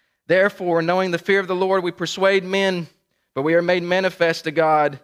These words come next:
and I hope that we are made manifest also in your consciousness. We are not again commending ourselves to you, but are giving you an occasion to be proud of us, so that you ha-, you would have an answer for those who take pride in appearance and not in heart.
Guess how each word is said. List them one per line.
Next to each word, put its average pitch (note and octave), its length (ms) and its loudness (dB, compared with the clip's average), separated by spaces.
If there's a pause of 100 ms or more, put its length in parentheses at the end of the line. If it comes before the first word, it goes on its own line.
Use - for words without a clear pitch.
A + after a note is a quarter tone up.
(300)
and C3 80 -4
I C3 40 -2
hope E3+ 220 0
that E3+ 100 -4
we E3 100 2
are D#3+ 60 0
made D#3+ 200 -2
manifest D#3 540 -2
also D#3+ 380 0
in D3+ 60 -6
your C#3+ 120 -4
consciousness. C3+ 760 -8 (880)
We C#3+ 120 0
are - 20 0
not F3 220 2
again F3+ 240 -2
commending G#3 400 0
ourselves E3+ 360 0
to D#3 80 -10
you, D#3+ 140 -2
but D3 160 -2
are C#3+ 180 0
giving F#3 460 -2
you F#3 160 -2
an E3 80 0
occasion F3 440 -2
to D#3+ 120 -18
be D#3+ 80 -4
proud F3 320 0
of C3+ 140 -6
us, C3+ 120 -4
so D3 160 -4
that C#3 200 0
you C#3 120 -12
ha-, D3 280 0
you C#3+ 140 -4
would C3+ 100 0
have E3+ 240 0
an E3+ 80 -8
answer D#3 340 -6
for D3+ 100 -6
those D3 280 0
who C#3 80 -10
take D3+ 260 -4
pride D3 300 0
in C3+ 100 -10
appearance C#3 420 -6
and B2+ 80 -8
not B2+ 200 -4
in A#2+ 80 -16
heart. B2 360 -2